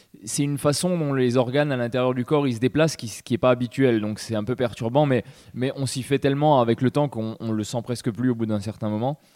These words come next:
Le seul aspect physique dans nos voitures, c'est qu'il fait très chaud. Il fait entre soixante et soixante-quinze degrés, on va dire,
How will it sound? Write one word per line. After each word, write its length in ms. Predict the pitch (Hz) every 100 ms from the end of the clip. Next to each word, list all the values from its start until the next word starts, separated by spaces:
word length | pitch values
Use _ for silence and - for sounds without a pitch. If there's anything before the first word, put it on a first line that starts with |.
| - _ -
Le 200 | 127 127
seul 240 | - 180
aspect 280 | 151 - 160
physique 360 | - 151 160 143
dans 120 | 131
nos 120 | 131
voitures, 360 | 123 123 160 160
c'est 140 | 120
qu'il 140 | -
fait 80 | 104
très 180 | 113 120
chaud. 220 | - 98 _ _ _ -
Il 160 | 107
fait 200 | 95 123
entre 260 | 120 110 -
soixante 560 | - 120 - 123 127 -
et 220 | 113 107
soixante-quinze 840 | - 117 - 123 120 - 127 123
degrés, 300 | 107 110 123
on 100 | 151
va 120 | 123
dire, 220 | 113 143